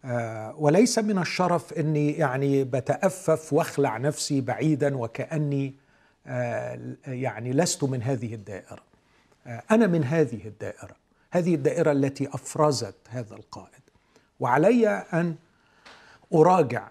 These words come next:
ما هي الثقافة العامة التي تسود في الأوساط المسيحية.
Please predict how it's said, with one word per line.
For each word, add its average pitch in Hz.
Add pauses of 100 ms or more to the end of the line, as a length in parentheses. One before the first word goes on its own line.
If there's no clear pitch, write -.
ما 202
هي 233
الثقافة 170
العامة 123 (520)
التي 160 (1160)
تسود 160 (880)
في -
الأوساط 147
المسيحية. 127